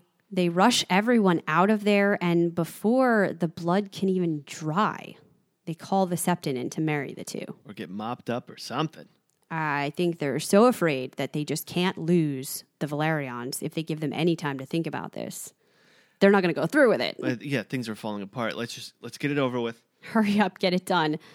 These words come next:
Speaker 2: So those seven days are turned into seven hours. <laughs> And
Speaker 1: Yep, that's the end of the feasting.
Speaker 2: during the marriage, Laenor is still crying. It's like,
Speaker 1: Mm-hmm.
Speaker 2: "I do." Uh,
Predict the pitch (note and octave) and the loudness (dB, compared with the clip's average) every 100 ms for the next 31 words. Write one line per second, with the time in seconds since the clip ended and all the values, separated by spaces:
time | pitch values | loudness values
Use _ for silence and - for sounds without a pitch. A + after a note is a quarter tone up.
0 | - - C3+ A#2+ A#2+ - D3+ C#3+ C3+ C#3 | -20 -8 -4 -2 -2 0 2 2 2 2
1 | D3 D#3+ E3+ - - A#2 - B2 A#2 G#2+ | 2 0 -4 -14 -8 -6 -2 0 2 0
2 | - G#2+ G2 F2+ - - - - - A#2 | -2 -2 -2 -4 -10 -16 -16 -10 -8 -6
3 | B2 A2+ A2+ A#2+ B2 - A#2+ D3+ - G#2+ | -4 -2 0 -2 -4 -10 -10 -10 -6 -2
4 | G3+ G#3 - F3+ F3+ F#3 F#3+ G3 G3+ A3 | 0 0 -2 -8 -2 0 2 2 0 2
5 | A#3 - F3 E3 E3+ - _ _ - A#2 | 0 2 0 0 -2 -6 _ _ -18 0
6 | D3 D3 C#3+ C3 B2+ B2 C3 B2+ - _ | 4 4 4 2 4 4 2 -2 -8 _
7 | - A#2 B2 B2 B2 A#2+ A2 - C#3+ B2 | -8 -2 0 0 0 0 -4 -6 -6 -6
8 | - A2+ A2+ C3+ D#3+ E3+ D3 E3 E3 D#3 | -6 -4 -2 -2 -2 -4 -2 0 2 0
9 | E3+ G3+ - - G4+ - A3 D4 C#4+ _ | -2 -6 -16 -10 -10 -6 -6 -6 -8 _
10 | _ _ A#3 A3+ A3+ G3+ G#3 | _ _ -14 -12 -10 -10 -10